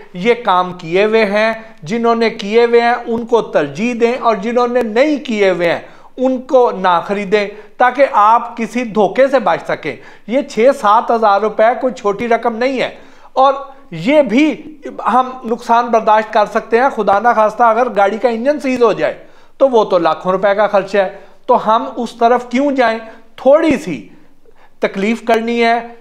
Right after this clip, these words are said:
इसको पढ़ना है और एसएमएस करना है, जवाब मिले तो फिर उस मोबाइल को डलवाना है, वैसे नहीं करना।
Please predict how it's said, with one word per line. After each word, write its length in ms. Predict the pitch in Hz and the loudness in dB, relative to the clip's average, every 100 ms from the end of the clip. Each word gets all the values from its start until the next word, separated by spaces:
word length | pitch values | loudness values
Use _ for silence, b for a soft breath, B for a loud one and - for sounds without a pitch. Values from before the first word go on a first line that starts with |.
| - - | -12 -4
इसको 360 | 233 233 247 220 | -2 0 0 0
पढ़ना 420 | 220 214 247 247 | 2 2 2 2
है 320 | 240 233 - - - | 0 -2 -10 -4 0
और 180 | 240 220 | 0 0
एसएमएस 540 | 190 - 226 233 226 | -4 -2 -2 0 -2
करना 320 | - 208 208 | -2 0 2
है, 180 | 226 190 | 0 -2
जवाब 420 | 156 180 190 214 | 0 2 4 2
मिले 360 | 170 185 208 226 | -2 0 2 2
तो 420 | 226 - - 233 220 - | 0 -12 -2 0 0 -2
फिर 260 | 262 285 - - b b - | 0 0 -4 -18 b b -4
उस 180 | 240 240 | -4 -2
मोबाइल 540 | 214 214 214 202 196 196 | -2 2 2 2 2 0
को 120 | 208 | -2
डलवाना 460 | 180 190 190 196 214 | -2 0 0 2 2
है, 60 | |
वैसे 360 | 190 190 190 208 | 2 0 0 -2
नहीं 200 | 208 196 | 0 -2
करना। 360 | 147 117 104 | -4 -4 -8